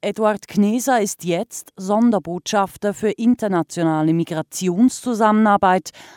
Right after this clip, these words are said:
also weiterhin im Migrationsbereich tätig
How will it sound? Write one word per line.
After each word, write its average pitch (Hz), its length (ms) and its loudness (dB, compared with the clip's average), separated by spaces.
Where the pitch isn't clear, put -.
also 185 360 0
weiterhin 220 640 0
im 185 240 0
Migrationsbereich 170 1120 -2
tätig 214 520 -4